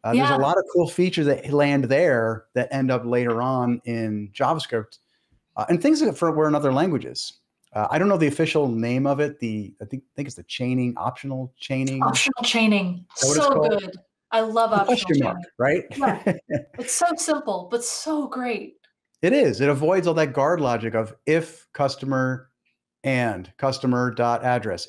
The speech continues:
Speaker 1: and customer dot address dot, oh my gosh, it's like
Speaker 2: Yeah, it's just my line lengths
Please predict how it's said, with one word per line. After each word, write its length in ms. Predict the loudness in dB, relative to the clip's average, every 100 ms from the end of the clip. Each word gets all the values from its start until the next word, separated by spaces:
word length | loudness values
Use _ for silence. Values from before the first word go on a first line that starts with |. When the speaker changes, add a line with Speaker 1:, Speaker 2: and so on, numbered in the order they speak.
| -2
Speaker 1:
and 340 | 0 -2 -2
customer 340 | -2 0 0
dot 300 | 2 2 2
address 380 | 0 2 0 -2
dot, 160 | -2 -2
oh 100 | -2
my 200 | -2 -4
gosh, 340 | -6 -6 -8
it's 180 | -12 -8
like 240 | -6 -6 -2
Speaker 2:
Yeah, 280 | -2 -2 -6 _ _
it's 80 |
just 200 | -10 -4
my 140 | 0 2
line 400 | 2 2 2 2
lengths 640 | 0 -2 -6 -8 -8 -8